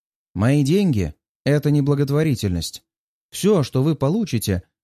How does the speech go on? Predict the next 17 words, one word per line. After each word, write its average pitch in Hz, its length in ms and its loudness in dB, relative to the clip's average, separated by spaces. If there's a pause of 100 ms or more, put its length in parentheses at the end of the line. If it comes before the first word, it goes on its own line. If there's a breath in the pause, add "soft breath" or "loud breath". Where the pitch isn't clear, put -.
(120)
будет 165 320 2
вычитаться 175 640 0
из 123 120 0
городского 147 540 0
налога 156 420 0
моих 143 260 -2
предприятий. 127 880 -2 (680)
Привыкайте 147 560 2
работать 151 460 0
эффективно, 135 760 0 (400)
иначе 123 600 0 (440)
я 104 140 0
наберу 180 300 2
новый 120 300 2
магистрат». 101 720 -2 (1600)
Следующая 123 580 0
остановка — 139 640 -2